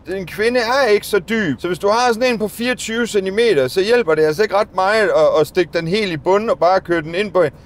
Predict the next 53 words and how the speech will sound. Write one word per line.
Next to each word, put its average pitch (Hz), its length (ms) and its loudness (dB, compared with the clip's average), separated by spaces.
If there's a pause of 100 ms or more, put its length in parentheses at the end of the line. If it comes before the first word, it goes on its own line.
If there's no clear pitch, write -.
(160)
Fordi 202 180 -8
så 233 100 2
ender 262 180 4
det 240 80 -2
med 240 100 4
at 202 80 4
gøre 147 140 0
ondt 185 220 0
på 147 120 -2
hende 131 140 -2
i - 20 -8
stedet 135 320 2
for. 120 260 -2 (100)
Så, 180 300 2
så 165 100 -10
derfor 220 640 2
så, 226 140 0
øh, 202 540 2
er 233 60 2
der 226 80 4
anallegetøj, 180 1000 2
der 160 520 2
er 156 100 0
ufattelig 160 720 0
stort 151 360 2
og 139 180 0
meget 143 340 0
skræmmende, 160 680 -4
<laughs> - 160 -20
faktisk. - 640 -10 (840)
Ja, 359 100 2 (300)
så 226 140 0
fik 226 160 -6
jeg 226 120 2
lige 240 220 -2
styr 233 260 0
på 180 120 2
det 202 200 4
og 165 240 4
rettet 165 240 2
op 202 180 2
på 185 80 -4
det. 190 340 0
Den, 233 260 2
den, 220 240 2 (200)
den 214 220 0
ting, 233 340 -2
vi 170 100 -2
var 156 80 2
hjemme 165 240 2
og 170 60 -2
prøve 127 300 2
af, 131 140 2